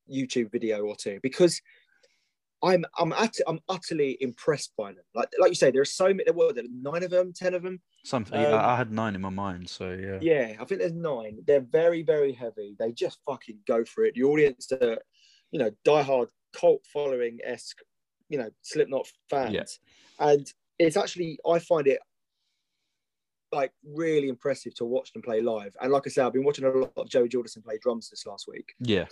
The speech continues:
Speaker 1: And they, I mean, fucking hell, what a drummer! Like,
Speaker 2: Yeah,
Speaker 1: all that,
Speaker 2: yeah.
Speaker 1: that,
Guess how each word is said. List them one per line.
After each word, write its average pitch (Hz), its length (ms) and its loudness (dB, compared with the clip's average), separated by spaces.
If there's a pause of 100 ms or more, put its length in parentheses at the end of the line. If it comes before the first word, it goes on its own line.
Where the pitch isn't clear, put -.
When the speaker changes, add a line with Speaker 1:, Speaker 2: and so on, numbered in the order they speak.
(340)
Speaker 1:
And 139 260 0
they, 127 80 4 (280)
I 135 40 -6
mean, 135 120 -6
fucking - 440 -10
hell, 110 140 -6
what 175 300 4
a 110 40 -2
drummer! 127 360 2 (520)
Like, 135 160 4
Speaker 2:
Yeah, 151 160 4
Speaker 1:
all 175 80 6
that, 151 140 0
Speaker 2:
yeah. 131 100 -2
Speaker 1:
that, - 100 -16